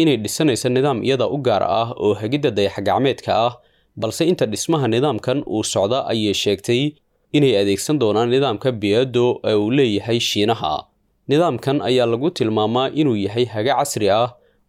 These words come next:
oo ay dowladda Shiinahu ku beddelatay G P S-ka Maraykanka. Waxayna saxiifaddu ku tilmaamaysaa inuu yahay mid si casri ah loo sameeyey, madax bannaan, difaac farsamo oo adagna leh. Waxaa tallaabadan durbadiiba ka dhashay dareen siyaasadeed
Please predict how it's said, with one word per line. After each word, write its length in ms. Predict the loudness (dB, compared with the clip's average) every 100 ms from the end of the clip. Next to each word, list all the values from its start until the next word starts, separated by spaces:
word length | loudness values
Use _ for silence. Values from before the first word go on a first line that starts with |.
| 0
oo 140 | 2
ay 60 | 2
dowladda 360 | 2 2 2
Shiinahu 500 | 0 0 0 2 0 -2
ku 80 | -2
beddelatay 640 | 0 0 0 0 0 -2 -2 -6 -6
G 160 | -4 0
P 60 | 0
S-ka 260 | 0 -2 -2
Maraykanka. 640 | 0 0 0 -4 -4 -6 -6 -12 _ _ _
Waxayna 320 | -2 0 0
saxiifaddu 520 | 0 -2 -2 -2 -2 0
ku 120 | 0
tilmaamaysaa 800 | -2 0 0 2 0 0 0 0
inuu 260 | 0 2 2
yahay 320 | 0 0 0
mid 160 | 0 -2
si 160 | 0
casri 340 | 0 0 0 0
ah 180 | 0 0
loo 240 | 0 0
sameeyey, 560 | 0 0 0 0 0 0 -2 _ _ _
madax 280 | -2 -2 -2
bannaan, 380 | -6 -2 0 0 -2 -4 _
difaac 460 | -8 -4 0 0 0
farsamo 540 | -4 -6 -4 -2 0 0
oo 260 | 2 0 0
adagna 420 | -2 -2 0 0
leh. 240 | 2 0 -4 _ _ _ -6
Waxaa 240 | -4 -2
tallaabadan 640 | 0 0 0 0 2 0
durbadiiba 500 | 0 2 2 2 0
ka 140 | -2 -4
dhashay 320 | -2 0 0
dareen 260 | 0 0
siyaasadeed 680 | 0 0 0 0 -2 0 0